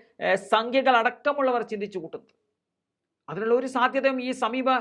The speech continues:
ഭാവിയിൽ ഉണ്ടാവില്ല എന്നത് ഏതൊരാൾക്കും മനസ്സിലാക്കാൻ സാധിക്കുന്നതാണ്. മോദിയുടെ ആ പ്രഖ്യാപനത്തിന്, ഏ, കണക്കിന് തിരിച്ചു കൊടുത്തത് തിരുവനന്തപുരം എം പി ശശി തരൂറാണ്.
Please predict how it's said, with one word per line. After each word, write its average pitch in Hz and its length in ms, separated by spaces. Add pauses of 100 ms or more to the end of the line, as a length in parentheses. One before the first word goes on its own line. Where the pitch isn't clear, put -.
(420)
ഭാവിയിൽ 277 440
ഉണ്ടാവില്ല 254 440
എന്നത് 233 200
ഏതൊരാൾക്കും 226 500
മനസ്സിലാക്കാൻ 208 480
സാധിക്കുന്നതാണ്. 175 600 (760)
മോദിയുടെ 185 360
ആ 214 80
പ്രഖ്യാപനത്തിന്, 208 720 (420)
ഏ, 147 120 (120)
കണക്കിന് 254 440
തിരിച്ചു 262 260
കൊടുത്തത് 240 560
തിരുവനന്തപുരം 220 500
എം 202 140
പി 196 100
ശശി 185 280
തരൂറാണ്. 151 440